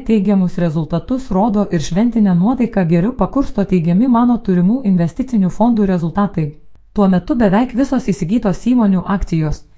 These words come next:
išskyrus Novaturo grupę, raudonuoja, kol kas bylodamos apie neigiamą grąžą. Geri finansiniai įpročiai itin pravertė. Investavimas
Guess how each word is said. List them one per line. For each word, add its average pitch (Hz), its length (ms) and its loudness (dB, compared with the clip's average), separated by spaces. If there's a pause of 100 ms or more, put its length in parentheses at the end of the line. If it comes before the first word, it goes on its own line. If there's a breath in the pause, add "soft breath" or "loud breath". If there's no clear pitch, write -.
(160)
išskyrus 233 600 -2
Novaturo 180 500 0
grupę, 180 360 -2 (500 soft breath)
raudonuoja, 180 720 2 (180)
kol 175 220 0
kas 269 220 0
bylodamos 190 680 0
apie 170 240 0
neigiamą 190 480 2
grąžą. 165 400 0 (300)
Geri 180 260 4
finansiniai 196 720 0 (100)
įpročiai 240 480 -2
itin 202 320 -2
pravertė. 170 540 0 (380)
Investavimas 180 840 0